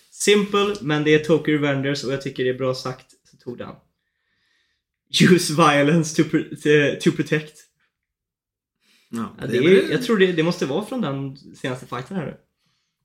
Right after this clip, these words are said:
Speaker 1: Ja, det tror jag. Ah, fy fan, alltså, han får så mycket stryk.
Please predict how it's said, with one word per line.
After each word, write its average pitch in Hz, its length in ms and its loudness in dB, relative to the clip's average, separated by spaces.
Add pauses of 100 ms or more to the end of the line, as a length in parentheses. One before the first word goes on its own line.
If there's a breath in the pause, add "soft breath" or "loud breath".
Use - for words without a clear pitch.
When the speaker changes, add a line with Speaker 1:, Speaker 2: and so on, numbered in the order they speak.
(640)
Speaker 1:
Ja, 160 60 -8
det 208 100 -8
tror - 160 -18
jag. - 60 -20 (1800)
Ah, 139 100 -20
fy 151 60 -18
fan, 147 240 -10
alltså, 147 200 -12
han 143 140 -10
får 156 100 -6
så - 120 -10
mycket 151 340 -6
stryk. - 540 -12